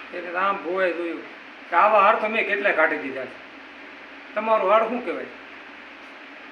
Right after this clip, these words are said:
તો પણ કે એનું શું કરતો કે તારે માંડલો બેહાડવું પડે અને દાખલા બાકલાનો કાર્યક્રમ કરવો પડે તો આ હાર નીરે. એમાં ખર્ચો કેટલો થાય? કે દસ, દસ બાર હજાર રૂપિયા થાય.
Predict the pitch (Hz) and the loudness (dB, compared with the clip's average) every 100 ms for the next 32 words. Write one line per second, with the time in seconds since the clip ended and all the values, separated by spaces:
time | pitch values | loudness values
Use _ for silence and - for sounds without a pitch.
0 | - 180 175 170 175 175 196 220 - 165 | -10 -8 -6 -6 -6 -6 -8 -8 -10 -10
1 | 170 175 196 202 170 208 220 220 196 196 | -8 0 0 2 0 -2 -2 -4 0 0
2 | 196 196 196 202 202 202 - - - - | 0 -2 -2 -2 -4 -10 -18 -20 -20 -20
3 | - - 185 202 202 202 202 - - 180 | -16 -12 -6 -2 0 -2 -4 -10 -6 0
4 | 190 196 190 196 190 202 196 190 160 - | 0 0 -2 -2 -2 -4 -4 -6 -8 -14
5 | - - - - 170 180 185 190 180 170 | -18 -20 -20 -6 -2 -2 -2 -6 -6 -4
6 | 180 170 175 160 160 185 180 170 165 165 | -2 -2 -4 -4 -4 -4 -2 0 -2 -4
7 | 165 170 170 - - - - - - - | -6 -8 -8 -12 -18 -20 -20 -20 -20 -20
8 | - - - - 185 - 170 170 233 240 | -20 -20 -16 -10 -10 -8 -8 -4 -2 -2
9 | 247 185 - - - 214 247 240 208 240 | -4 -6 -8 -12 -8 -4 -4 -4 -2 0
10 | 240 233 175 190 - 262 262 214 | 4 4 2 -4 -6 -6 -4 -4